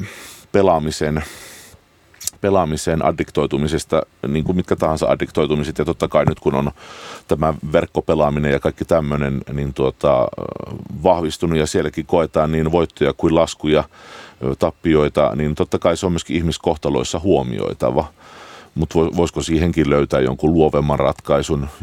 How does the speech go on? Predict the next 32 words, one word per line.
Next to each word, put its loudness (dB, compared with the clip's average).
Ja 2
sitten -2
toisaalta 0
mun 0
mielestä -2
sekin, 0
että -4
jos -2
verkko-, 0
verkossa 0
pelataan, 2
niin -2
on 0
paljon 0
turvallisempaa 0
pelata 0
Veikkauksen -2
peleil-, 2
pelejä 2
kuin -2
sitten -4
jonkun -4
tuntemattoman 2
toimijan, 2
jotka 0
myöskin 0
vahvasti 0
houkuttelee -2
osallistumaan 0
omiin -2
toimiinsa -2
tuolla, 0